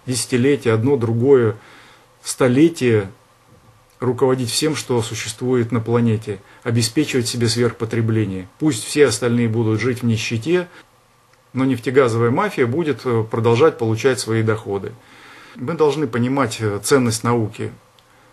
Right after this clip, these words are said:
насколько мощный прорыв наука может обеспечить нашей стране, если у нас не будет править топливная мафия, топливная олигархия. Если мы сможем ее сковырнуть, тогда мы обеспечим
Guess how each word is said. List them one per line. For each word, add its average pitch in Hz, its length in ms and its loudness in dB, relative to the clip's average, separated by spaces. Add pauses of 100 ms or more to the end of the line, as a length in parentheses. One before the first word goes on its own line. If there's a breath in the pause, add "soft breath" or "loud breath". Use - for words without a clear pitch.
(120)
насколько 123 540 -2
мощный 127 460 0
прорыв 123 520 0
наука 117 380 0
может 113 320 -2
обеспечить 110 760 -4 (500 soft breath)
нашей 123 340 0
стране, 123 480 0
если 117 300 0
у 110 100 2
нас 156 460 -2 (600 soft breath)
не 147 200 0
будет 131 420 -2
править 123 600 0 (500)
топливная 120 500 0
мафия, 120 420 0
топливная 117 580 0
олигархия. 110 640 0 (280 soft breath)
Если 123 260 0
мы 120 120 2
сможем 139 400 0
ее 117 140 2
сковырнуть, 113 640 -2 (120)
тогда 117 300 2
мы 147 140 2
обеспечим 117 640 -2